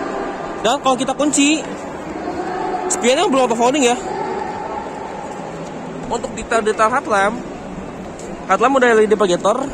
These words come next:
Ini posisi lampu sen, sennya udah, udah L E D ya. Ini lampu senja sama D R L. Sen juga selain di lampu, dia juga sini nih, di dekat ban. Ini posisi rem boxer.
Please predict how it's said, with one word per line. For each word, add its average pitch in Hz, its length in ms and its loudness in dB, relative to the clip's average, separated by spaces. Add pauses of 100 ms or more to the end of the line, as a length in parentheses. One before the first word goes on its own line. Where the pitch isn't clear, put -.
(340)
Ini 175 160 0
posisi 180 240 0
lampu 160 320 2
sen, 208 560 0
sennya 190 240 0
udah, 180 140 4 (100)
udah 160 160 2
L 165 80 4
E 165 80 2
D 185 40 0 (120)
ya. 190 80 -2 (800)
Ini 175 80 0
lampu 165 320 0
senja 165 320 2
sama 170 320 0
D 143 80 2
R 135 160 2
L. 240 400 4 (880)
Sen 208 240 4
juga 208 160 6
selain 185 240 4
di 180 160 4 (720)
lampu, 190 240 2
dia 240 160 2
juga 196 160 4
sini 240 320 4
nih, 208 160 2
di 196 160 4
dekat 185 240 0
ban. 214 160 4 (1400)
Ini 220 80 4
posisi 220 320 4
rem 185 160 4
boxer. 226 480 6